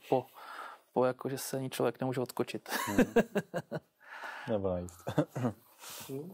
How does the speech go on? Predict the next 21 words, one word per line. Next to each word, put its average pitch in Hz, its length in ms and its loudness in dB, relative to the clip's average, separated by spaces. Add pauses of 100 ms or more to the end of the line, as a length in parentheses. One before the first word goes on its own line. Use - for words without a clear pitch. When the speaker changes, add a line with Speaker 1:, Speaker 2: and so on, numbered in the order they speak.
(100)
Speaker 3:
A - 40 2
pak 139 180 0
ještě 143 240 0
můžu 135 240 -2
to 143 260 2 (120)
na 131 60 2
Jura 123 180 6
ještě? 127 440 0
Speaker 2:
Hmm. 113 280 0 (720)
Speaker 3:
Klidně 127 220 -6
se - 100 -2
ještě - 180 -2
napij. 127 240 -6 (300)
Speaker 2:
<laughs> 120 320 4
Děkuju. 101 420 0 (340)
Se - 120 -2
radši - 240 2
napiju. 101 340 2
Speaker 1:
Od-, 160 300 4
odkud 147 360 2
jsem? 156 280 -6